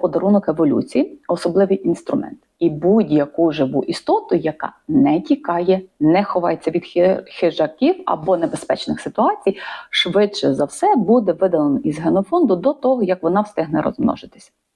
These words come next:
Е, так як цей механізм набагато старший всієї нашої цивілізації, він не піде-,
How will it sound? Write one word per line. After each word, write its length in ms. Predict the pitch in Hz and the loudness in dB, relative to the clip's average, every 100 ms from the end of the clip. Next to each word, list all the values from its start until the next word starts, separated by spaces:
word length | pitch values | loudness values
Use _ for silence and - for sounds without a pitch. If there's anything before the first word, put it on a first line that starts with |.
| _ _ _ - - - - - - | _ _ _ -14 -12 -12 -12 -8 -2
Е, 240 | 180 165 | 0 0
так 360 | 165 269 349 - | 0 -4 -2 -2
як 220 | 208 - | -2 0
цей 160 | 233 240 | 2 2
механізм 720 | 190 196 196 156 147 156 151 | 2 0 0 2 4 4 2
набагато 600 | 175 185 196 - - 156 | 2 -2 -4 -6 -6 -12
старший 600 | - 143 143 - - 269 | -8 -6 -6 -4 0 0
всієї 480 | 269 - 175 180 156 | 0 0 2 2 2
нашої 400 | 156 156 - 143 | 0 -2 -4 -4
цивілізації, 800 | - 190 160 151 - 175 247 202 | -2 -2 -2 -4 -8 -4 0 0
він 460 | - 196 269 269 | 2 2 4 4
не 300 | 175 208 233 233 | 2 2 0 -2
піде-, 360 | 156 175 202 | 0 2 2